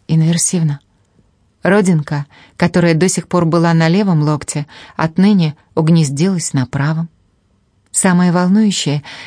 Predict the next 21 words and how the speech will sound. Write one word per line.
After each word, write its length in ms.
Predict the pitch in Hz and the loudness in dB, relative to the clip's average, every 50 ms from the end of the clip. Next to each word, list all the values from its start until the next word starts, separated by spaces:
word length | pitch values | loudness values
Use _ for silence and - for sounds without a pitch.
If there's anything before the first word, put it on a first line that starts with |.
| - - | -8 -4
видеть, 580 | - 165 165 214 233 185 165 151 151 - - - - | -2 0 2 2 2 2 0 -2 -2 -6 -10 -4 0
не 120 | 175 185 | 0 0
прибегая 500 | 165 165 175 170 151 160 151 202 220 208 202 | 2 0 0 0 2 0 0 0 0 -2 -4
к 40 | |
специальным 540 | - - - 175 - - 196 196 196 190 185 | -4 -6 -6 -4 -4 -2 -2 0 0 0 0
стеклам 440 | 180 - - 196 190 - 196 185 185 | -2 -4 -6 -6 -4 -2 -2 0 0
очков, 500 | 190 196 - - - 175 160 143 - _ _ _ _ _ _ _ _ _ _ _ _ _ _ _ _ | -2 -2 -4 -6 -6 -4 -4 -6 -8 _ _ _ _ _ _ _ _ _ _ _ _ _ _ _ _
тень 380 | - - - 190 185 180 165 151 | -8 -4 0 0 2 2 2 0
своего 320 | - - - 160 156 156 | -2 -2 -2 -2 -2 -2
семейного 520 | 151 - - 160 170 170 170 160 160 151 156 | -4 -2 -2 0 0 2 2 0 0 -2 -4
свойства, 560 | - - 160 170 196 196 170 - - 156 143 - - - - - - | -6 -6 -4 -2 -2 -4 -4 -4 -6 -8 -8 -8 -12 -16 -18 -14 -6
которая 360 | - 170 165 - 180 180 170 | -6 -4 -2 0 0 0 0
обволакивает 720 | 160 151 156 165 175 185 202 196 - 180 165 175 175 170 - | 0 0 0 0 0 0 -2 -2 -4 -4 -2 -2 -4 -4 -4
ее 180 | 170 160 175 | -4 -4 -4
всю, 380 | 165 - - - - - 226 220 - - - - _ | -6 -6 -8 -6 -4 -4 -4 -6 -8 -14 -20 -16 _
будто 440 | - 151 170 208 - _ _ - 208 196 _ _ _ | -6 -4 -4 -4 -4 _ _ -6 -6 -6 _ _ _
пена. 500 | - 180 175 165 151 135 135 135 139 - _ _ _ _ _ _ _ _ _ _ _ _ _ _ _ _ _ _ _ _ _ | -4 -2 0 0 0 0 -4 -6 -8 -12 _ _ _ _ _ _ _ _ _ _ _ _ _ _ _ _ _ _ _ _ _
Офелия 600 | - 156 - - - 175 170 160 165 160 156 147 - - - - | -6 -6 -4 -2 -2 0 0 0 0 0 -2 -4 -8 -16 -14 -6
растягивает 760 | - - 160 156 - - 175 160 147 156 147 156 151 151 - - | -4 -2 -2 -2 -2 -2 -2 0 0 0 -2 -2 -2 -4 -6 -6
одну 340 | - 151 156 143 160 180 202 | -6 -6 -2 -2 -2 -2 -2
перчатку, 640 | 196 220 214 - - - 220 220 - - 214 214 | -2 -6 -8 -8 -8 -8 -8 -8 -8 -8 -8 -10